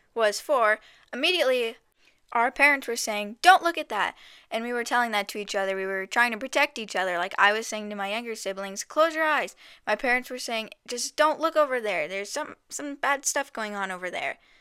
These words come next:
And we never saw the bus again. But this is one of the points that my dad made in his bulletin article,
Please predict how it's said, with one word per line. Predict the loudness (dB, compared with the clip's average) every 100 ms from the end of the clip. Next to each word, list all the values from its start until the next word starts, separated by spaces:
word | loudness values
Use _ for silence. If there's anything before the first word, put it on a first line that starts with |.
| _ _
And | 2 4 2
we | 0
never | 6 6 6
saw | 4 4
the | 6
bus | 4 2
again. | 0 0 -2 -4 -18 -20 -20 -6
But | 4 4 4
this | -2
is | -2 -2
one | -2
of |
the | -2
points | -2 -2 -2 -4
that | 0 0
my | 0 -4
dad | 4 6 6
made | -2 -8 -10 -10
in | -6 -6 -8
his | -2 -2 -2 -8
bulletin | -2 0 0 -2 -4
article, | -6 -4 -2 -2